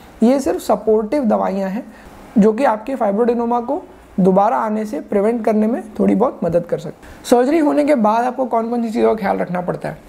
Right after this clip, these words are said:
Surgery अगर आपकी एक बार हो गई तो generally जैसा कि मैंने बताया ये absorb होने वाले टाकों से करी जाती है, तो आपको उनको निकालने के लिए अलग से आने की, doctor के पास जाने की ज़रूरत नहीं पड़ेगी।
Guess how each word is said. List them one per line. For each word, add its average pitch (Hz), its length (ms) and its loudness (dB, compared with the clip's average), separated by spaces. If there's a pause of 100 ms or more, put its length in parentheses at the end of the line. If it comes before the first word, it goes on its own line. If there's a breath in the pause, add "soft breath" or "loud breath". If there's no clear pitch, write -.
(400 loud breath)
Surgery 240 360 4
अगर 247 260 2
आपकी 254 340 -2
एक 214 120 -4
बार 247 140 0
हो 214 180 -2
गई 254 180 -2 (460 loud breath)
तो - 360 0 (540)
generally 254 640 2 (320)
जैसा 208 200 0
कि 247 100 0
मैंने 247 140 0
बताया 254 300 0
ये 262 300 0
absorb 214 520 0
होने 226 160 -2
वाले 247 240 0
टाकों 220 280 -2
से 240 100 0
करी 226 200 0
जाती 226 300 -2
है, 269 80 -2
तो 269 140 0
आपको 226 320 -2
उनको 233 500 0
निकालने 202 480 0
के 233 140 -2
लिए 247 280 -2 (420 loud breath)
अलग 226 220 2
से 254 140 -4
आने 226 200 -2
की, 233 140 -4
doctor 214 280 -2
के 226 80 0
पास 226 180 2
जाने 220 240 -2
की 226 80 -2
ज़रूरत 214 260 2
नहीं 196 200 0
पड़ेगी। 214 340 0